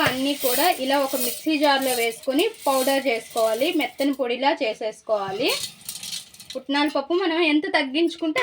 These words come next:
అంత బాగుంటాయి, లేదంటే విరిగిపోతాయి జంతికలు. ఇంకా పౌడర్ చేసుకుందాం. ఇప్పుడు ఒక పెద్ద గిన్నె తీసుకొని అందులోకి బియ్యం పిండి అనేది వేసుకొని చల్లించుకోవాలి. మనం మిక్సీ పట్టి ఉంచుకున్న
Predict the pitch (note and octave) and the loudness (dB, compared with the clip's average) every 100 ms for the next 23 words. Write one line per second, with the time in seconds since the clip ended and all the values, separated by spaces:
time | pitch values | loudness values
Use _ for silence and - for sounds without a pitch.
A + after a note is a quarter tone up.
0 | G#4 C#4 C4 B3 A#3+ A#3 A#3 B3+ C4+ D4+ | 0 -2 -4 -4 -4 -4 -4 -2 -2 -2
1 | G#4 E4 C4 A#3+ G#3+ G#3 G#3+ G3+ G3+ F#3+ | -4 -4 -6 -6 -4 -4 -6 -12 -14 -12
2 | G#3 E4+ - _ _ _ C4 D#4+ F4+ - | -8 -8 -8 _ _ _ -8 -4 -4 -4
3 | C4+ B3 B3+ A#3+ A3 - A3+ A3 A#4 - | -4 -4 -4 -6 -8 -8 -10 -4 -6 -6
4 | _ _ _ C#4+ C4+ C#4+ D#4 C4 D4+ C4 | _ _ _ 0 0 -2 -4 -2 -2 -2
5 | C#4+ D4+ E4+ D4 - - C4+ F4+ F4 C4+ | 2 4 4 0 -4 -6 0 0 0 0
6 | C4+ C#4+ C#4 C#4+ F#4 G4 - C4+ C4+ B3 | 0 2 0 0 -2 -2 -4 -4 -2 -2
7 | C4+ E4+ - E4+ D4 C#4+ C#4 D#4 C4+ C4+ | 0 2 2 2 2 0 0 2 2 2
8 | D#4 F4 F4 C4 C4+ C4+ - B3 A#3 A3 | 2 2 4 0 0 -2 -2 -2 0 0
9 | C4+ A#4 - - - - _ _ _ _ | 0 0 -4 -16 -20 -20 _ _ _ _
10 | - D4 D4 D4 - D#4 D#4 D4+ D4 C#4 | -2 2 2 0 -4 -2 -2 -2 -2 -2
11 | - D4+ C4+ | -4 -4 -2